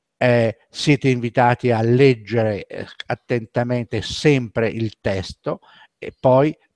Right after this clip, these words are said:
partecipare alle nostre lezioni, rispondere poi ai quesiti del test, infine a partecipare, a controllare la correttezza delle risposte che avete dato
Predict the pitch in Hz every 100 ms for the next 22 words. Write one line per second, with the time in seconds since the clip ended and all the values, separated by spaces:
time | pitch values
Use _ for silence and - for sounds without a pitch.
0 | _ 135 113 - 123 - - 127 117 117
1 | 110 104 117 117 117 120 - 113 113 113
2 | - 127 135 151 165 _ _ _ 117 120
3 | 123 - - 165 135 110 107 101 98 -
4 | _ _ - 127 120 113 - _ _ -
5 | - 127 127 117 - 131 120 123 139 -
6 | 120 101 104 135 127 117 _ 139 135 170
7 | - - 131 131 127 - 135 151 190 156
8 | 131 - 127 135 - 120 - 123 123 117
9 | 113 _ _ - 127 - 151 139 135 131
10 | 131 135 131 120 117 117 113 - - -
11 | 131 123 123 _ 139 131 - 117 110 120
12 | 120 113 110 - 127 113 123 123 120 123
13 | 127 127 123 -